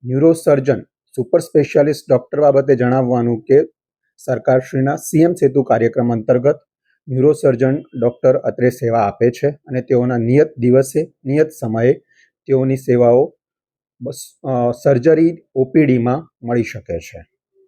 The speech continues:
આ ઉપરાંત સિવિલ હોસ્પિટલ ખાતે ફ્લોર વાઇઝ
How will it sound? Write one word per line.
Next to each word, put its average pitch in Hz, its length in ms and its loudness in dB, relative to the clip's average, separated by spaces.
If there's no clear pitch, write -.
આ 110 100 -8
ઉપરાંત 131 440 -4
સિવિલ 120 280 -2
હોસ્પિટલ 117 480 -2
ખાતે 131 520 0
ફ્લોર 165 260 4
વાઇઝ 98 260 -2